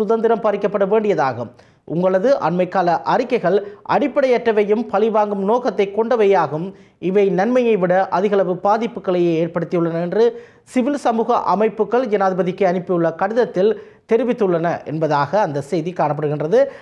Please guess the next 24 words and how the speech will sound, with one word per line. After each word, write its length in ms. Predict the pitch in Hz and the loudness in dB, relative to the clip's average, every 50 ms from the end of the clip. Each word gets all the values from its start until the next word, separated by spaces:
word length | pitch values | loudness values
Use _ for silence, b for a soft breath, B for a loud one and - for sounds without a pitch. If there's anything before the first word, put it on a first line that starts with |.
| B B - 147 | B B -4 -2
அரசியலமைப்பு 540 | 165 190 180 - 202 196 190 185 175 175 175 175 - | -2 -2 0 0 0 0 2 0 -2 -4 -6 -2 0
பேரவை 260 | 190 190 185 180 185 180 | 2 2 2 2 2 0
மற்றும் 220 | 185 185 277 262 220 | 0 -2 -2 -2 -2
மனித 160 | 185 196 190 190 | -2 0 0 0
உரிமைகள் 320 | 190 185 185 185 170 185 175 160 | 0 0 0 0 2 2 2 2
ஆணைக்குழு 380 | 170 180 170 - 196 190 185 180 165 | 0 -2 -2 -2 -2 0 0 0 0
என்பன 220 | 165 170 170 165 156 165 | 0 0 -2 -2 0 0
தொடர்பில் 360 | 202 202 202 196 196 208 208 185 B B B B B B 160 | -2 -2 0 0 2 2 2 0 B B B B B B 0
ஜனாதிபதி 400 | 208 240 262 285 262 240 247 240 208 | 2 2 2 0 0 2 0 2 2
வெளியிட்ட 280 | 214 220 220 208 214 214 202 208 | 2 2 2 2 2 0 0 0
கருத்து 220 | 208 208 196 208 190 | -2 -2 -2 -2 -2
தொடர்பிலாகவே 640 | 202 185 180 170 170 165 160 160 147 165 160 180 220 269 220 | 0 0 0 0 2 2 2 0 0 -2 0 0 0 0 0
இந்த 120 | 175 165 156 - - 165 | -2 -2 -2 0 0 0
அதிருப்தி 380 | 180 233 233 240 - 196 208 240 226 165 | 0 -2 -4 -4 -6 -6 -4 -2 -2 -2
வெளியிடப்பட்டிருக்கின்றது. 920 | 151 156 156 156 147 151 147 139 143 143 127 135 135 123 127 120 131 180 254 277 262 B B B B B B B - | -2 0 0 -2 0 -2 -2 -2 -4 -6 -6 -6 -6 -6 -6 -4 0 2 2 2 0 B B B B B B B -2
குறிப்பாக 340 | 254 262 247 247 226 285 277 - | 0 0 0 2 0 0 0 0
பத்தொன்பது 400 | 247 240 247 262 254 240 254 262 269 262 269 - | -2 0 0 -2 0 0 0 0 0 -4 -6 -4
சிவில், 320 | - 226 214 240 247 254 220 B B B B B - 156 | -4 0 2 2 2 2 0 B B B B B -2 0
அ, 40 | 160 160 160 160 156 - | 2 2 2 0 0 -2
சமூக 260 | 220 226 240 233 220 226 185 185 | 0 0 0 2 2 2 2 2
அமைப்பு, 360 | 208 220 220 208 208 214 214 233 226 220 B B B B - 160 | 2 0 0 0 0 0 2 2 2 0 B B B B -2 0
அ, 40 | 165 156 160 | 2 2 2
அமைப்புகள், 500 | 190 214 226 220 220 208 - 233 254 262 214 | 2 2 0 0 -2 -4 0 0 2 2 4
அதே 140 | 214 208 | 2 2